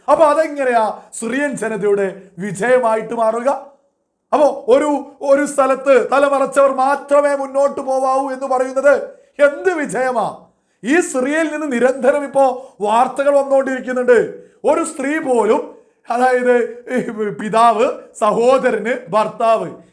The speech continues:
ഇവർക്കൊപ്പമല്ലാതെ ഒരിക്കലും മറ്റൊരു പുരുഷന്റെ കൂടെ നിൽക്കുകയോ നടക്കുകയോ യാത്ര ചെയ്യുകയോ ചെയ്യാൻ പാടില്ല. അതാണ് പുതിയ സിറിയയിലെ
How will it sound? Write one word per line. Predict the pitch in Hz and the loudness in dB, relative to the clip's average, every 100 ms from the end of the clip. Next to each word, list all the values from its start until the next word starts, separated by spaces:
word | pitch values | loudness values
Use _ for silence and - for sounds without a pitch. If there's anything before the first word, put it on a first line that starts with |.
| 233 | -4
ഇവർക്കൊപ്പമല്ലാതെ | 302 320 - 254 277 269 233 214 214 | 0 2 2 2 2 2 0 0 2
ഒരിക്കലും | 247 214 226 - 254 294 - - | 2 0 -4 -2 0 0 -6 -6
മറ്റൊരു | - 254 320 330 | -2 0 0 -4
പുരുഷന്റെ | 254 247 240 262 233 | -4 -6 -4 -2 -2
കൂടെ | 196 185 247 - - 180 | -2 0 0 -2 -8 -6
നിൽക്കുകയോ | 214 240 240 240 247 254 311 | -4 -4 -6 0 4 6 6
നടക്കുകയോ | 262 220 226 226 269 247 233 285 285 | 4 -2 -2 -8 -4 -4 2 4 4
യാത്ര | 214 226 330 330 240 | 2 -2 -4 -6 -8
ചെയ്യുകയോ | 226 214 196 220 285 311 311 - | -12 -10 -10 -2 0 0 -6 -10
ചെയ്യാൻ | - 208 208 208 202 | -4 -4 -2 -2 -4
പാടില്ല. | 170 196 196 196 | -2 -2 -2 -2
അതാണ് | 175 175 233 294 320 - - - | -2 2 4 4 0 -6 -18 -10
പുതിയ | 240 262 330 320 - | -6 -2 0 -2 -4
സിറിയയിലെ | 214 220 190 185 262 | -6 -4 -2 2 2